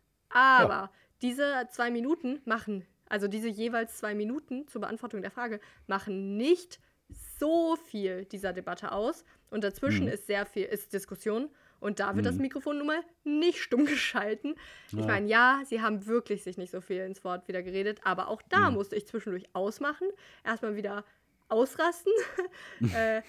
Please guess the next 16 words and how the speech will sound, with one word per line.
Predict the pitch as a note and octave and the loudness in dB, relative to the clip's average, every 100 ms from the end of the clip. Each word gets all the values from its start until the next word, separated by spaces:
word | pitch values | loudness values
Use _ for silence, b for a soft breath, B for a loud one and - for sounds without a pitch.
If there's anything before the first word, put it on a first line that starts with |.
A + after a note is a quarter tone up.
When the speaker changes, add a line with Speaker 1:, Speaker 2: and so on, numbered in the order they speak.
| - - | -14 -2
Speaker 1:
dann | A3+ A3+ - | 0 0 -2
meine | A3 G#3+ | -2 -2
Kopfschmerzen | G#3 - - E4+ D#4+ - | -2 -6 -4 -4 -2 -4
ein | D#4 | -2
bisschen | E4+ F4 E4+ | -2 -4 -4
kurieren | D#4+ E4 F4 | -2 0 -2
und | B3 A3+ | -4 -6
dann | |
konnte | A3+ A3+ | -8 -10
ich | - | -8
weiter | G3 F#3+ | -8 -8
gucken. | F3 E3+ - | -10 -12 -10
Also, | - G3+ G#3 - _ _ - | -4 -2 -2 -4 _ _ -10
ich | B3 D4 | -6 -4
hätt's, | C#4+ - G#3 - | -6 -8 -12 -10
also, | E3+ | -12